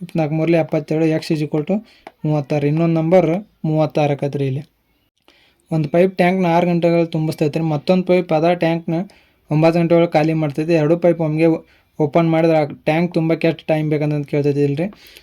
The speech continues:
ತುಂಬು ಟ್ಯಾಂಕ್ ಎ ಅಂತ ತೊಗೊಂಡ್ರಿ ಆರು ಗಂಟೆ, ಖಾಲಿ ಮಾಡೋ ಟ್ಯಾಂಕ್ ಒಂಬತ್ತು ಗಂಟೆ ಅಂತ ತೊಗೊಂಡ್ರಿ.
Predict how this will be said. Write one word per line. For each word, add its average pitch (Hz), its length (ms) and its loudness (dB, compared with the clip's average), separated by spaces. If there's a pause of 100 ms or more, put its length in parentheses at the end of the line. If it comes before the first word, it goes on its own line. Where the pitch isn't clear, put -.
(220)
ತುಂಬು 165 180 2 (100)
ಟ್ಯಾಂಕ್ 175 260 0
ಎ 160 180 2
ಅಂತ 165 100 -2 (200)
ತೊಗೊಂಡ್ರಿ 156 420 -4
ಆರು 151 160 0
ಗಂಟೆ, 147 220 -4 (440)
ಖಾಲಿ 156 300 0
ಮಾಡೋ 170 140 0 (100)
ಟ್ಯಾಂಕ್ 170 260 0 (340)
ಒಂಬತ್ತು 160 260 0
ಗಂಟೆ 156 180 -2
ಅಂತ 147 120 -4
ತೊಗೊಂಡ್ರಿ. 175 360 -4